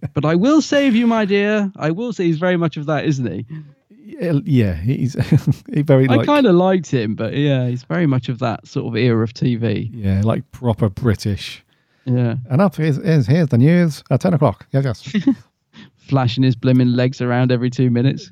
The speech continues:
Speaker 1: Yeah.
Speaker 2: Yeah.
Speaker 1: So he, the, him and, uh, uh, Sabitha, they kind of, they fall for each other, don't they, towards the end,
Speaker 2: Yeah.
Speaker 1: and they
Speaker 2: No, I kinda like Sabitha.
Speaker 1: Yeah, I was gonna say, what do you reckon to her? 'Cause she, she kind of s-,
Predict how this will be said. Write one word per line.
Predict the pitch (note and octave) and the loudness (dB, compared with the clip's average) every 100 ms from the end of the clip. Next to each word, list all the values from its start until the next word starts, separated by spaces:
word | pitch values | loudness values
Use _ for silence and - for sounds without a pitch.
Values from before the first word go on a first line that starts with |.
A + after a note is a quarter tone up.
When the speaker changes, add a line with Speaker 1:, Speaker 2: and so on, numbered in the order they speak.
| C3 | -12
Speaker 1:
Yeah. | A2 G#2 G2+ - | -4 0 0 0
Speaker 2:
Yeah. | D#3 C#3+ C3 B2+ - | 0 2 2 -2 -4
Speaker 1:
So | D#3 | 2
he, | D#3 G3 | 2 2
the, | - D#3+ F3 | -2 0 2
him | D3 E3+ D#3+ | 4 4 2
and, | - C3+ B2+ B2+ A#2+ A2+ - G#3+ | 0 2 2 2 0 -2 -6 -6
uh, | A#2 G#2 G#2 G2 - _ _ _ _ _ _ _ _ _ _ | -2 0 0 -4 -8 _ _ _ _ _ _ _ _ _ _
uh, | B2+ A#2+ - | -4 -4 -6
Sabitha, | C#3+ C3+ A2+ A#2+ G2+ G#2 | -4 0 2 2 2 0
they | A#2+ C3 - _ _ | 2 2 -2 _ _
kind | - C3 | -2 2
of, | A2 - | 2 0
they | A#2+ | -4
fall | G#2+ - C#3 A2+ | -4 -2 -2 -2
for | A#2+ | -4
each | A#2 - | -6 -4
other, | F#2+ | -4
don't | G#2 A2 | -4 -4
they, | G2 | -4
towards | F#2 G#2 G2 - | -6 -6 -8 -4
the | G#2 | -2
end, | F#2+ | -2
Speaker 2:
Yeah. | F#2 F#2 | -4 -6
Speaker 1:
and | G2+ F#2+ - | -8 -10 -12
they | A2+ G#2 _ _ | -14 -14 _ _
Speaker 2:
No, | F#3+ A3+ | -2 0
I | |
kinda | B3 C#4 C#4+ B3 | 0 0 0 2
like | A3+ A#3+ | 0 -2
Sabitha. | - - C3+ C3+ B2+ A2+ A2+ | -2 -2 0 -2 -4 -8 -10
Speaker 1:
Yeah, | A2 _ _ _ _ _ _ | -12 _ _ _ _ _ _
I | - | -6
was | D3 | -2
gonna | D#3 | -2
say, | F3 A#2+ | 2 2
what | C#3+ | 2
do | D#3+ | 0
you | |
reckon | C3+ A2+ | 0 -2
to | G2 G#2 | -2 -4
her? | G2 | -4
'Cause | B2 | -6
she, | - D#3+ C#3+ - _ _ _ _ _ _ _ _ _ _ _ | -6 -4 -4 -8 _ _ _ _ _ _ _ _ _ _ _
she | - F3 E3 _ | -6 -2 -2 _
kind | - G#3 A3 | -2 0 2
of | |
s-, | D#3 | 0